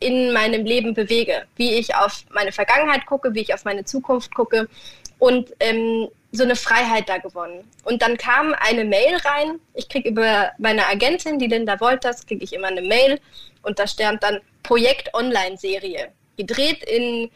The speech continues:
in Kitzbühel, November bis März. Das stand da schon da. Und dann eben die Rolle Lissy. Und Lissy, wie sie mit Josef am Schachbrett sitzt, was jetzt am Ende auch drin ist,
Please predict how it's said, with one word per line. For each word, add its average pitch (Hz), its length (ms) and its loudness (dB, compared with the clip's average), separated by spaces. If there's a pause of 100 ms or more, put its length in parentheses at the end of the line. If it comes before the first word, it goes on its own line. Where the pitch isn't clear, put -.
(180)
in 220 240 0
Kitzbühel, 277 640 -2 (240)
November 254 580 2
bis 226 460 -2
März. - 480 -4
Das 208 120 -6
stand 226 220 -2
da 214 80 -2
schon 196 200 -8
da. 156 180 -6 (420)
Und 233 180 -2
dann 254 200 4
eben 254 480 0
die 233 140 -2
Rolle 226 260 0
Lissy. 220 480 -2 (180)
Und 214 180 -8
Lissy, 269 320 2
wie 233 100 -2
sie 233 100 -4
mit 220 220 -2
Josef 269 440 4
am 196 140 -6
Schachbrett 247 500 0
sitzt, - 840 -6
was 208 200 -6
jetzt 214 160 -8
am 185 120 -4
Ende 208 300 -2
auch - 120 -6
drin 254 240 2
ist, 233 220 -2